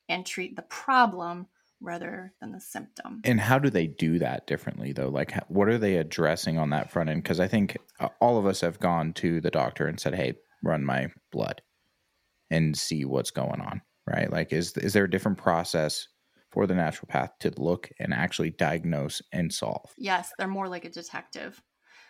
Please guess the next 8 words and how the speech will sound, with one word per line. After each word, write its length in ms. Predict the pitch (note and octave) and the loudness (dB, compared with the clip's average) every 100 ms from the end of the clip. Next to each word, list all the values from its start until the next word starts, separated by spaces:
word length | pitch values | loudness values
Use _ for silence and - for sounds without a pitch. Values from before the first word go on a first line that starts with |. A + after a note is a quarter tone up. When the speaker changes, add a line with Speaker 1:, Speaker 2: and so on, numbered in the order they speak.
| _ | _
Speaker 1:
So 180 | - G3+ | -10 -6
doctors, 880 | G3 G3 G3+ - A3+ A3 A3 G#3+ - _ _ - _ - _ _ _ _ - | -2 -2 -2 -8 -8 -8 -12 -14 -20 _ _ -20 _ -20 _ _ _ _ -4
no 200 | G#3 G3+ | -2 -2
disrespect 540 | G#3+ A#3 A3 F#3+ G3 | -4 -8 -2 0 0
to 80 | - | -2
M 160 | F#3+ F3+ | -4 -4
Ds, 380 | B3+ C#4 G#3+ | -2 -2 -4
but 400 | - F#3+ F#3 F#3+ | -4 -4 -2 -6